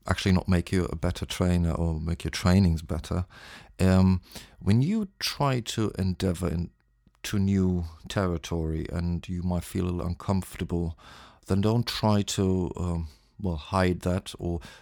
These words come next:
don't try to be nervous just because of that, because that's absolutely normal. Because I perceived it that way, and actually helped me a lot to overcome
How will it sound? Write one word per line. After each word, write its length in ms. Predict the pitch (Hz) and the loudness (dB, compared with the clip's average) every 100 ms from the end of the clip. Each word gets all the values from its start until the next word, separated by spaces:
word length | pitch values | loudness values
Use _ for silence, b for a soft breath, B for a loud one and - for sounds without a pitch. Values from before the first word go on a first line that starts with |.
| - | -2
don't 220 | 101 98 | 2 2
try 320 | - - 98 95 | 2 2 2 2
to 140 | - | 0
be 140 | 98 | 0
nervous 440 | 90 90 87 92 - | 2 4 2 0 -2
just 220 | 98 - | -4 -4
because 260 | 90 92 85 | -4 -4 -2
of 60 | |
that, 140 | 90 - | -2 -4
because 200 | - 90 | -4 -2
that's 180 | 82 - | -4 -4
absolutely 640 | - 92 - 87 85 - 90 | -4 -4 -4 -4 -4 -2 0
normal. 580 | 85 87 87 80 78 - B B B | 2 2 2 0 -4 -8 B B B
Because 260 | 90 87 - - | -6 -4 -4 -4
I 280 | 92 98 - _ _ - | 2 2 2 _ _ -12
perceived 500 | - 87 - 87 85 | -6 -4 0 0 0
it 100 | 85 | -2
that 240 | 80 - - | -2 -4 -2
way, 280 | 80 87 - B B B - | -2 -2 -6 B B B -2
and 300 | 87 87 85 b b - | 2 2 0 b b -4
actually 260 | 92 101 | 0 0
helped 280 | 85 92 - | 0 0 0
me 120 | 92 - - - | -4 -4 -10 -2
a 60 | |
lot 640 | 87 85 90 95 85 - - - | 0 2 6 6 4 0 -10 -10
to 120 | - | -4
overcome 720 | - 90 82 - 98 92 82 | -2 -4 -6 0 2 2 -2